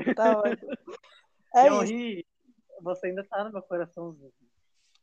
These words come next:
Speaker 1: Com
Speaker 2: Só que
Speaker 1: certeza ela
Speaker 2: muito
Speaker 1: tá.
Speaker 2: sem crescer.
Speaker 1: <laughs> Pois é, aí teve as pontuações. Primeiro eles revelaram lá que a Funa teve um score, o dela foi o low, né? Tipo, pior,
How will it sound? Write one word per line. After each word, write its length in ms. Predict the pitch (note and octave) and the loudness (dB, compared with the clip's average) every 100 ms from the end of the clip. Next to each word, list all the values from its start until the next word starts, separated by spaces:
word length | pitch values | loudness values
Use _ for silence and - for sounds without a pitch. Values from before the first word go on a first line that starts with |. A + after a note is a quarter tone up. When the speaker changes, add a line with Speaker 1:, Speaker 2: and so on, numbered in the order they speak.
| - | -12
Speaker 1:
Com 240 | B3+ B3 | 0 0
Speaker 2:
Só 120 | B3 B3+ | 4 4
que 60 | |
Speaker 1:
certeza 340 | C#4 C4 G#3+ G#3+ | 4 2 2 4
ela 140 | G#3+ | 4
Speaker 2:
muito 120 | F#3 | 2
Speaker 1:
tá. 100 | G3 | -4
Speaker 2:
sem 120 | F3+ A#3+ | -12 -12
crescer. 500 | - - - A#3+ F#3 _ _ - F3 G#4 - A#4 - _ _ _ _ | -12 -12 -10 -10 -10 _ _ -20 -12 -12 -10 -12 -12 _ _ _ _
Speaker 1:
<laughs> 520 | D4 C4 A#3 - G4 _ - - - - _ _ - - - - - - _ | -8 -6 -6 -10 -14 _ -20 -20 -20 -20 _ _ -8 -8 -10 -12 -16 -20 _
Pois 180 | C#4+ B3+ | 4 8
é, 100 | G#3+ | 8
aí 140 | G#3+ B3+ | 8 6
teve 440 | D4 C#4 D4+ D#4 | 10 10 10 8
as 160 | C#4 C#4+ | 6 6
pontuações. 880 | C#4+ C#4 B3+ C#4 C4 A3+ A#3 - | -4 2 2 2 2 2 0 -4
Primeiro 320 | - A#3+ A3 A3+ | -8 -6 -4 -4
eles 160 | A3+ | -4
revelaram 720 | A#3+ A3+ G#3 G#3 G3+ G3 G3+ | 0 0 4 4 6 4 2
lá 320 | G3+ G3 G#3 D4 _ | -2 -2 -2 -6 _
que 120 | - G#3+ | 0 4
a 100 | G3+ | 4
Funa 680 | G3+ G#3+ G#3 G3 G3 F3+ - _ _ _ _ - _ | 2 -10 -6 -2 0 -2 -6 _ _ _ _ -20 _
teve 300 | - G#3+ G#3+ | 0 0 0
um 160 | A3 G#3+ | -6 -6
score, 440 | - - G#3 G#3 | -10 0 4 4
o 20 | B3+ | 6
dela 180 | A3+ | 6
foi 160 | B3+ D#4+ | 6 4
o 80 | G#4+ | 6
low, 180 | A#3 G3+ | 6 4
né? 220 | G3+ D#4 - | 0 -2 -8
Tipo, 280 | A#3+ - G3+ - _ _ | -10 -4 -4 -6 _ _
pior, 480 | D4+ D4 E4 F4 | 6 10 12 12